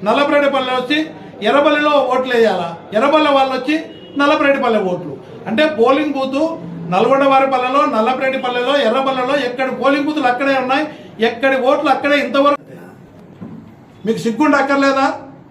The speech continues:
ప్రజాస్వామ్యాన్ని కూనీ చేసి దొంగ ఓట్లు వేసుకున్న దానికి కనీసం విలువలు కూడా లేకుండా, ప్రజలు ఏమనుకుంటారని కూడా ఆలోచన లేకుండా ఇంత దుర్మార్గంగా ఎన్నికలు జరిపితే మీరు ఏం సాధిస్తారు? ఏదో జగన్ను ఓడగొట్టామని.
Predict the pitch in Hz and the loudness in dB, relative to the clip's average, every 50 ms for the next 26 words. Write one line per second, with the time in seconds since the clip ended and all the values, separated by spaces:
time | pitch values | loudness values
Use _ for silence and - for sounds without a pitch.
0 | - - - - - - - - - 196 226 269 285 277 262 269 269 269 269 269 | -20 -20 -20 -20 -20 -20 -14 -6 -2 0 2 2 2 2 2 2 2 2 2 0
1 | 262 262 - - 247 277 277 277 269 269 269 262 269 277 294 294 - - - - | 0 -2 -2 -2 0 0 0 0 0 0 0 0 0 -2 -4 -6 -8 -14 -18 -20
2 | - - - - - - - - - 139 196 240 285 294 294 311 302 302 294 269 | -20 -20 -20 -20 -20 -20 -20 -10 -4 0 0 2 4 4 4 2 2 0 0 0
3 | 277 269 269 277 277 277 269 254 254 262 262 285 285 294 285 269 233 254 277 285 | -2 -2 -2 -2 0 2 2 4 4 4 2 2 0 -2 -2 -2 -2 -2 -4 -6
4 | - - - - - - - - - 202 254 302 311 - 294 285 - - - - | -10 -14 -18 -20 -20 -20 -18 -10 -6 -2 -2 0 0 0 0 0 -2 -2 -6 -10
5 | - - - - - - - - - - 156 180 226 269 302 311 302 294 294 285 | -16 -18 -18 -20 -20 -20 -20 -20 -16 -8 -4 -2 0 2 2 2 2 4 4 2
6 | 277 277 269 269 269 262 269 269 269 208 220 285 277 269 247 254 294 302 285 285 | 4 2 0 0 0 -2 -2 0 0 0 0 2 2 2 2 2 2 0 0 0
7 | 285 285 269 277 269 269 269 269 262 262 262 247 233 233 240 262 254 247 247 240 | -2 -2 -2 0 0 0 0 0 0 2 4 4 4 4 2 2 0 -2 -4 -2
8 | 240 240 247 233 247 233 233 240 226 214 196 180 - - - - - - 196 220 | -2 -2 -4 -4 -4 -2 0 2 2 2 2 -2 -4 -10 -16 -20 -16 -10 -6 -6
9 | 254 - 269 247 - 226 226 254 269 285 294 285 285 277 285 285 277 285 277 262 | -2 0 0 2 2 2 2 2 4 2 2 2 2 0 -2 -2 0 2 2 4
10 | 233 226 233 226 - - - - - - 196 220 269 311 - 294 294 285 277 277 | 4 4 2 0 -4 -8 -14 -16 -12 -8 -4 -2 0 0 0 0 0 0 0 -2
11 | 269 - - 285 277 247 226 214 226 269 302 - - 285 285 285 285 - - 233 | -2 -4 -4 -4 -2 0 2 2 2 2 0 0 2 2 2 0 0 -4 -4 -4
12 | 214 175 165 156 - - - - - - - 220 247 269 277 226 240 233 262 269 | -4 -4 -4 -6 -10 -12 -16 -18 -18 -14 -6 -4 -2 0 0 2 0 0 0 0
13 | 269 - 240 240 233 226 226 - - 208 185 170 156 143 - | 0 2 2 2 2 2 0 -2 -2 -6 -4 -4 -6 -8 -10